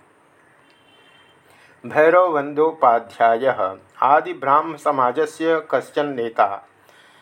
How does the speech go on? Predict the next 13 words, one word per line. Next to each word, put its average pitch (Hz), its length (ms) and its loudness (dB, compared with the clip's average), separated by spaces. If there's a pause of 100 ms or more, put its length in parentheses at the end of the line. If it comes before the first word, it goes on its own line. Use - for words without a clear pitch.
(140)
नन्दनबागान् 143 1120 0
ब्राह्मसमाजे 135 1000 -2
श्री 139 300 -8
श्री 151 200 -4
प्रभोः 143 460 -2
साक्षात्कारं 123 1080 0
कृतवान्। 107 500 -6 (800)
भैरवी 160 420 0
ब्राह्मणी। 123 720 -4 (720)
यशोहरमण्डलस्य 165 1400 0
विदुषी 143 480 -6
ब्राह्मणी 131 580 -2
कन्या 127 540 -4